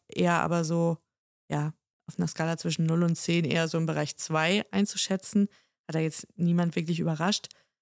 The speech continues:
Und Christine Keeler wird später auch sagen, dass Stephen Ward sie gebeten habe, diese Information aus Profumo rauszuholen, dass sie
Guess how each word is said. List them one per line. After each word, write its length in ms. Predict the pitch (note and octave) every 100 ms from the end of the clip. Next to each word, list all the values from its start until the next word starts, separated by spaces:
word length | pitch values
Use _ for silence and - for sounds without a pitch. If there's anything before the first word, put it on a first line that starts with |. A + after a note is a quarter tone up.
| _ _ _ _
Und 80 | F#3+
Christine 320 | - A#3 A#3+
Keeler 240 | A3 A#3+ A3+
wird 140 | G3+
später 340 | - G3+ G#3 F3
auch 80 |
sagen, 380 | D#3+ - F#3 G3+
dass 140 | G3 -
Stephen 300 | G#3 G3 F#3
Ward 240 | F3+ G3+
sie 100 | -
gebeten 500 | F3+ F#3 F3+ F#3+ F#3
habe, 320 | E3 E3+ E3 E3+
diese 220 | F3 F3
Information 640 | - - F3 E3 - F3
aus 320 | - D#3+ D#3+
Profumo 580 | - F3 - F#3 E3+ D3+ - _ _ _ _ -
rauszuholen, 800 | D#3+ - - F3+ E3 E3+ F3+ G3 - _ _ _
dass 180 | F3 -
sie 340 | F#3+ F#3 F3+